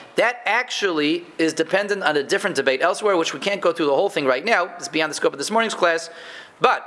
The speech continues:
it's something we discussed Hanukkah time. There's a famous machlokes between Reb Chaim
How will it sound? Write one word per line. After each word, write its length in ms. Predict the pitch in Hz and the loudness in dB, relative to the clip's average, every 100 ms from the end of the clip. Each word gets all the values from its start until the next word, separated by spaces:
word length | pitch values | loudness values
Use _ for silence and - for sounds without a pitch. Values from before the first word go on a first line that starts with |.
| - | -8
it's 120 | - | -2
something 220 | 240 240 226 | 0 0 0
we 100 | 208 | 0
discussed 520 | 180 - 196 180 - | 0 2 2 2 0
Hanukkah 400 | 175 175 196 160 | 0 0 -2 0
time. 340 | 143 117 139 - - - | 0 0 -4 -14 -18 -4
There's 160 | - 143 | 0 0
a 40 | |
famous 380 | 156 240 294 339 | 2 2 2 0
machlokes 560 | 226 185 - 196 196 151 | 2 0 0 0 0 -4
between 240 | 147 175 | -4 -2
Reb 140 | 131 - | -2 0
Chaim 560 | - 214 247 330 381 | 2 2 2 -2 -4